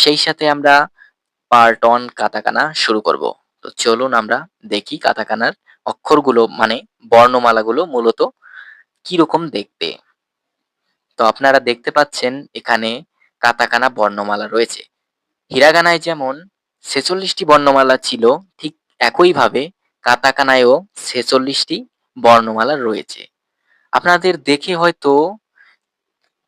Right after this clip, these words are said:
আপনারা ইতোমধ্যে বুঝতে পারছেন যে কাতাকানার যে উচ্চারণগুলো রয়েছে সেগুলো হিরাগানার মতোই একই প্যাটার্নে রয়েছে। আ,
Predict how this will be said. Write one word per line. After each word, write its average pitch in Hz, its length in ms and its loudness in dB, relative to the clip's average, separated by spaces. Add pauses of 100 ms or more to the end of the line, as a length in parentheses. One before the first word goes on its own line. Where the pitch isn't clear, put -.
(140)
আপনারা 165 400 -10
ইতোমধ্যে 165 500 -4 (100)
বুঝতে 127 340 -6
পারছেন 139 460 -2 (420)
যে 110 120 -6 (960)
কাতাকানার 143 600 2 (160)
যে 135 140 -2 (440)
উচ্চারণগুলো 170 920 0
রয়েছে 127 440 -2 (180)
সেগুলো 131 400 -8 (100)
হিরাগানার 135 540 0
মতোই 139 360 -6 (760)
একই 120 300 -4 (100)
প্যাটার্নে 117 460 -2
রয়েছে। 107 360 -12 (520)
আ, 117 200 6